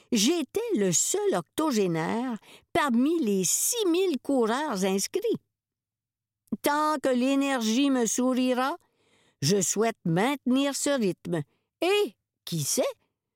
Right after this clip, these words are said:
peut-être viser un jour une place dans le livre des records.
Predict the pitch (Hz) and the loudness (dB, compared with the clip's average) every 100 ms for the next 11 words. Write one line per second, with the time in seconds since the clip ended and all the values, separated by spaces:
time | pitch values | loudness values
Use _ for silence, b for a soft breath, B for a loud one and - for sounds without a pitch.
0 | _ _ - 233 208 220 539 554 - 185 | _ _ -2 0 0 -2 -2 -4 -2 0
1 | 160 180 294 233 190 440 247 190 185 170 | 2 2 2 2 0 0 0 2 0 0
2 | 320 466 180 196 180 - 196 339 381 185 | 0 0 0 2 0 2 2 2 0 -2
3 | 180 170 151 156 156 214 277 180 165 160 | 0 0 0 0 2 2 2 0 -2 0
4 | 156 147 320 - 508 392 - | 0 0 -2 -2 -2 -4 -8